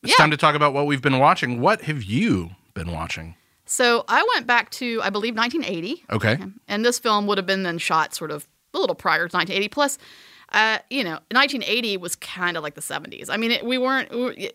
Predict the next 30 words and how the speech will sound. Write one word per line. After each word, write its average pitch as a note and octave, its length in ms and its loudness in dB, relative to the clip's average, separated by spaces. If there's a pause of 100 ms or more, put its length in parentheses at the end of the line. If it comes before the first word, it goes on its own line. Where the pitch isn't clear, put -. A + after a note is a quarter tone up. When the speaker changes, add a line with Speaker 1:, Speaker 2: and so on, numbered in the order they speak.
Speaker 2:
what B3+ 240 -4
you C4 80 -2
picture, G3+ 520 -2
the F#3 80 -4
sort F3+ 220 -4
of, E3+ 300 -10
the F3 120 -10
stereotype E3 680 -2
of E3+ 80 -6
the D#3+ 120 -4
eighties, E3 520 -6
and C#4 100 -2
the G4 80 -2
stereotype C#4+ 460 -2
of G3+ 100 -4
that F#3 160 0
eighties F3+ 300 -4
looking E3+ 260 -6
film, D#3 500 -4
Speaker 1:
Yeah. G#2 360 2
Speaker 2:
you're D4 120 2
not D#4+ 120 6
gonna C#4 160 0
really A3 260 2
start G3+ 260 -2
getting E3+ 280 -2
till E3+ 200 -4
around D#3+ 300 -2
eighty-two, D#3+ 460 -6
eighty-three. - 520 -10